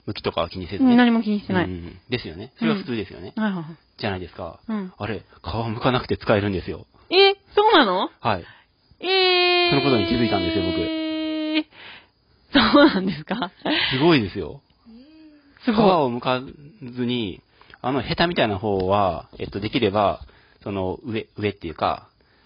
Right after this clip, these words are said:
Speaker 1: あの、出口から遠い方。
Speaker 2: 遠い方。
Speaker 1: そうそう。出てくる穴の、ちっちゃい穴、穴、粒と反対の方向に
Speaker 2: うん。
Speaker 1: お尻を向けて、
Speaker 2: うん。
Speaker 1: それでぐしゃって押すんですよ。
Speaker 2: はいはい。
Speaker 1: そしたら、そのまま全部出てくるんですよ、ブシャって。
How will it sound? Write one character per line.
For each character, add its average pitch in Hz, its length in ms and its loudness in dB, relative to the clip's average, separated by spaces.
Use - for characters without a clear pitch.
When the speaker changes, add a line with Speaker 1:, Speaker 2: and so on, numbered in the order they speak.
Speaker 1:
あ - 80 -12
の、 92 260 -8
出 110 120 -2
口 - 180 -10
か 85 120 -6
ら 80 260 -8
遠 208 120 -2
い - 40 -2
方。 190 60 0
Speaker 2:
遠 180 80 2
い - 20 -2
方。 - 260 -2
Speaker 1:
そ 147 60 -8
う - 20 -6
そ 95 100 -10
う。 98 80 -14
出 123 140 0
て 113 80 -2
く 107 100 -2
る 92 100 2
穴 110 160 4
の、 92 220 -4
ち - 160 -16
っ - 20 -16
ち 123 100 -2
ゃ 98 40 0
い 95 40 0
穴、 101 200 -2
穴、 104 180 -4
粒 151 140 -8
と 107 140 0
反 113 180 -4
対 104 140 0
の 101 60 -6
方 101 160 -6
向 104 120 -6
に 101 380 -6
Speaker 2:
う 220 60 -10
ん。 190 260 -10
Speaker 1:
お - 60 -10
尻 98 200 -6
を 85 60 -4
向 95 80 -8
け 90 100 -10
て、 110 260 -6
Speaker 2:
う - 20 -12
ん。 196 220 -14
Speaker 1:
そ 135 80 -4
れ 127 40 -2
で 120 120 -2
ぐ - 100 -6
し - 80 -2
ゃ 98 40 -6
っ - 40 -14
て - 120 -10
押 87 100 -6
す 101 40 -6
ん 90 60 -6
で 80 80 -10
す - 80 -16
よ。 - 100 -16
Speaker 2:
は 170 140 -10
い - 20 -10
は 135 80 -16
い。 151 160 -20
Speaker 1:
そ 131 80 -6
し - 80 -4
た 101 100 -2
ら、 95 360 0
そ 117 80 -4
の 120 60 0
ま 120 140 4
ま 117 100 2
全 110 160 -2
部 101 60 -6
出 104 100 -4
て 110 80 -2
く 104 100 -4
る 95 60 -4
ん 90 60 -6
で 85 40 -10
す - 40 -12
よ、 90 60 -12
ブ 95 100 -8
シ 92 80 -4
ャ 90 60 -6
っ - 20 -20
て。 - 240 -14